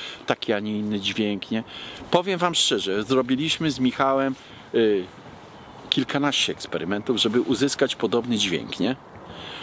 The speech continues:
A w życiu nie przechodziło to. Okej, ale nie, nie, nie wchodziłem na forum, nie starałem się skłócić z wami, e, czy wam perswadować, no bo tak naprawdę mo-, e, macie w-, dowolność, e,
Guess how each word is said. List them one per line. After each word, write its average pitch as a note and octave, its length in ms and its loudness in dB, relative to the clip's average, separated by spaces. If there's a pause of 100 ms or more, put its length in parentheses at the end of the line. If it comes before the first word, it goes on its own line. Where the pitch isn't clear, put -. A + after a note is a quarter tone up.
(920)
A - 120 4
w D3 60 -4
życiu C#3+ 440 2 (320)
nie B2+ 140 4
przechodziło A2 560 2
to. - 140 -12 (1000)
Okej, C3 420 4 (380)
ale G3+ 200 6
nie, G#3 220 4
nie, - 120 0 (300)
nie F#3+ 100 6
wchodziłem F#3 480 4
na E3 120 4
forum, D#3 340 2
nie D#3 100 2
starałem D3 440 2
się C#3 180 2
skłócić B2+ 540 0
z A#2+ 60 -4
wami, B2+ 500 2 (380)
e, - 40 2 (360)
czy - 140 2
wam A#2+ 160 0
perswadować, A2 920 0
no A2 100 -4
bo A2 100 -8
tak - 200 -6
naprawdę G#2+ 520 0 (420)
mo-, A#2 120 4
e, - 40 0 (520)
macie B2+ 400 4
w-, G2+ 320 0
dowolność, A#2 720 2
e, A#2 40 6